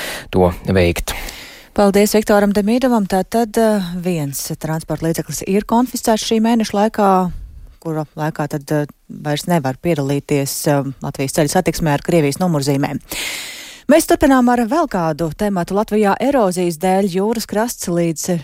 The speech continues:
Speaker 2: šī gadsimta beigām varētu atkāpties par divdesmit pieciem līdz trīsdesmit pieciem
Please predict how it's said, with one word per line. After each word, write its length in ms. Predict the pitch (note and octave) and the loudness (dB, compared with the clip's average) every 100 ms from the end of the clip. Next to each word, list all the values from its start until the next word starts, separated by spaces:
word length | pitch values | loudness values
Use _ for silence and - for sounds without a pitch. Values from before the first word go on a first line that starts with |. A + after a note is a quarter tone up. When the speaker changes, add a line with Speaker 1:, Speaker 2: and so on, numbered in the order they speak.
| - | -6
Speaker 2:
šī 220 | - G3 | -4 -2
gadsimta 340 | F#3 - D#3+ | -2 -2 -4
beigām 340 | C#3 D3+ G#3 C#4 | -2 -2 0 2
varētu 360 | F3+ F3 E3 | 2 2 0
atkāpties 520 | C#3 F3+ G3+ B3+ B3+ - | -2 0 0 0 0 -2
par 320 | F3+ E3 F3 | -2 0 0
divdesmit 720 | D#3+ C#3+ D3+ F#3 A3 A#3 F#3 - | -4 -8 -8 -4 -4 -4 -6 -6
pieciem 400 | E3 - A3+ F3 | -8 -4 -2 -2
līdz 360 | E3 G3 - - _ _ _ - | -4 -6 -10 -16 _ _ _ -2
trīsdesmit 600 | G3 D#3 C3 - - - | 0 0 -2 -10 -12 -6
pieciem 420 | D3 C3 - C3 | -2 -2 0 -2